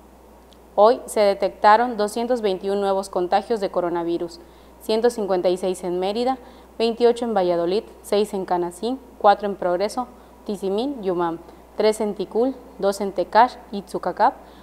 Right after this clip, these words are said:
uno en Chemash, Silán González, Jalachó, Junucmá, Muna, Opichén, Oshkushkap, Peto, Zacalum, Tecantó y Tinum, y uno foráneo. De los cincuenta y tres mil quinientos cincuenta casos positivos,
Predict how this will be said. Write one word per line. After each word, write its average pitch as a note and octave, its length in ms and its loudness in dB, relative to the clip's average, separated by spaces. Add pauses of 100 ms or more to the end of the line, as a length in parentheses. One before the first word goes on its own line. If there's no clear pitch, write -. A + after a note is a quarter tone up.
(160)
uno A3+ 220 2
en G#3+ 100 -2
Chemash, F#3+ 480 -2 (140)
Silán G3+ 400 0
González, G3+ 680 0
Jalachó, F#3+ 600 0 (120)
Junucmá, G3 580 -2 (200)
Muna, G#3+ 460 -2
Opichén, G3+ 600 -2 (340)
Oshkushkap, G#3 840 0
Peto, G#3 360 0
Zacalum, G3 640 -2
Tecantó F#3+ 680 0 (300)
y G#3+ 120 -4
Tinum, F3 380 -2 (640)
y A3+ 120 -2
uno A3+ 180 2
foráneo. F3 480 -2 (840)
De A3 100 4
los A#3+ 120 4
cincuenta B3 360 2
y B3 80 4
tres B3 280 2
mil C#4+ 160 0
quinientos A3+ 440 0
cincuenta F#3+ 500 0
casos F#3+ 300 -4
positivos, A#3 640 -2